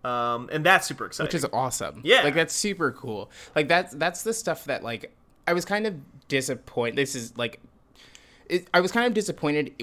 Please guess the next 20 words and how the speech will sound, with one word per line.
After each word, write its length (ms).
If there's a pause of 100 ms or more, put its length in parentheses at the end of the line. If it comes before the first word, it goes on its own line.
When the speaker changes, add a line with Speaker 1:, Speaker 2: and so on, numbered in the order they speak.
Speaker 2:
with, 200
like, 160
Smash 500 (120)
Ultimate, 560 (360)
if 280
only 260
Speaker 1:
Mm. 160
Speaker 2:
because 600 (300)
I 120
feel 220
like 160
that 140
was 120
a 80
really 240
good 140
opportunity. 840 (400)
Be-, 140 (360)
between, 440
like, 320